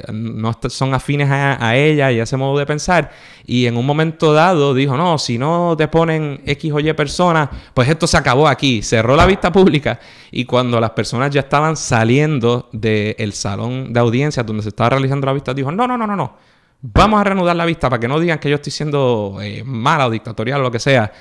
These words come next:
Eh, y claro, ya las personas habían salido y yo creo que correctamente dijeron, "Bueno, pues no, pues en ese tipo de trato discriminatorio y pues no lo vamos a hacer". Y lo que hicieron fue que hablaron con la prensa y allí, eh, dijeron lo que tenían que decir. Así que ese fue más o menos el trato que recibieron esos dos proyectos de administración,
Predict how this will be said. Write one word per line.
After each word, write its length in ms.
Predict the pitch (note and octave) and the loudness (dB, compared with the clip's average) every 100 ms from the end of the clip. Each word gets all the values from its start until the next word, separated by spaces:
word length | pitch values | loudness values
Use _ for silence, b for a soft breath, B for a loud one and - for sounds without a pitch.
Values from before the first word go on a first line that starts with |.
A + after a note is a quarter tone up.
| B B B - | B B B -4
Eh, 300 | A#2+ A2+ G#2 | -2 0 0
y 140 | A2 | -4
claro, 260 | G#2+ G#2+ D3+ | 0 2 2
ya 160 | C3+ | 0
las 80 | - | -2
personas 280 | C3 A#2+ C3 | -4 -2 0
habían 160 | C3+ C#3 | 0 0
salido 240 | C#3 E3+ | 0 0
y 20 | |
yo 80 | F3 | 0
creo 140 | C#3+ | 0
que 40 | E3+ | 2
correctamente 520 | C3+ B2 E3 D#3 D3+ | 0 0 -2 -2 -2
dijeron, 180 | C3+ C3+ | -2 0
"Bueno, 180 | C#3+ G3+ | -2 -4
pues 140 | B2 | -6
no, 240 | A2+ C#3+ | -8 -8
pues 140 | E3+ B2 | -6 -6
en 160 | G#2+ | -6
ese 160 | A2 C#3+ | -6 -6
tipo 280 | D3 D#3 D#3 | -6 -2 2
de 120 | D3+ | 2
trato 280 | D#3 D#3 D#3 | 0 -2 -2
discriminatorio 760 | C#3+ - C#3+ C3+ C#3 E3+ D#3 | -4 -4 -4 -2 0 -2 0
y 180 | C3+ A2+ | -2 -2
pues 140 | G#2 F#2+ | -4 -4
no 100 | G#2+ | -2
lo 80 | |
vamos 180 | C#3 D3+ | -2 -2
a 40 | D3+ | -4
hacer". 180 | G3+ | -2
Y 60 | A3+ | -2
lo 80 | B2 | -2
que 80 | G#2 | -4
hicieron 180 | A#2 | -6
fue 140 | - F#3+ | -6 -4
que 180 | D#3+ - | -4 -4
hablaron 360 | A2 G#2+ G#2 | -4 -2 -4
con 180 | B2 C#3+ | -2 -2
la 80 | F3+ | -2
prensa 400 | - C#3 - E3+ b b b b | -2 -2 -2 -6 b b b b
y 280 | - C3+ F#3+ | -6 -4 -2
allí, 500 | - G2+ A2 C#3+ C#3+ B2+ | -4 -4 -2 -2 -2 -2
eh, 360 | A2+ G2 F#2+ G2+ | -2 -2 -6 -10
dijeron 480 | G#2+ A2+ D3+ C#3+ | -6 -2 -2 -2
lo 80 | A2 | -4
que 100 | G#2 | -4
tenían 280 | G2+ G#2 A#2 | -4 -4 -4
que 100 | C3 | 0
decir. 320 | B2+ A2+ G2+ B B B | 0 -2 -8 B B B
Así 160 | C#3+ | -2
que 120 | C3 - | -2 0
ese 240 | D#3 G3 | 0 0
fue 240 | - G3+ F#3+ | 2 2 4
más 160 | D#3 | 4
o 100 | E3+ | 4
menos 380 | F3 F3+ E3 - | 4 4 2 0
el 220 | C3+ A#2 | -2 -4
trato 320 | - C#3 D#3+ E3+ | -2 -2 0 0
que 80 | |
recibieron 500 | D#3+ D#3+ D#3+ D#3+ D#3 | -2 -2 0 0 0
esos 260 | A#2+ - C#3 | -2 -4 -2
dos 220 | D3+ D#3 | 0 -2
proyectos 580 | - B2 A2+ A#2+ - D3 | -4 -2 0 0 -2 -2
de 80 | A#2 | 0
administración, 960 | A2 A#2 B2+ - - - C#3 D3 A#2+ | 0 0 -4 -6 -8 -2 0 2 0